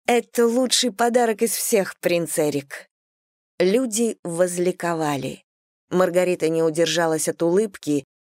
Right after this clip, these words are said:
и присоединилась к овациям, стараясь не думать об очередном неуместном проступке дочери. "Прошу, давайте пройдём в замок", подала голос Маргарита, пытаясь увести всех внутрь, подальше от глаз народа, пока дочь не натворила глупостей.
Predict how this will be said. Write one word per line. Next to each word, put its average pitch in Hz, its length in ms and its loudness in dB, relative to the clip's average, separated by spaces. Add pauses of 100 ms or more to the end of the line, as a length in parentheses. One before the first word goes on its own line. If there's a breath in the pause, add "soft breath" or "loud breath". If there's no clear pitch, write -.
(240)
и 175 100 2
присоединилась 180 920 0
к - 80 -4
овациям, 160 640 0
стараясь 156 460 0
не 160 120 0
думать 170 340 -2
об 147 120 0
очередном 156 560 0
неуместном 151 580 0
проступке 151 600 -2
дочери. 139 600 -2 (540)
"Прошу, 214 480 2
давайте 202 580 2
пройдём 151 520 0
в 135 40 -4
замок", 131 720 -6 (300)
подала 156 300 2
голос 143 340 0
Маргарита, 151 640 0
пытаясь 151 480 -2
увести 147 320 -2
всех 147 280 -2
внутрь, 185 520 0 (400)
подальше 220 420 2
от 180 140 0
глаз 185 280 2
народа, 175 400 2
пока 151 300 0
дочь 165 340 0
не 160 120 -2
натворила 147 540 0
глупостей. 156 760 -4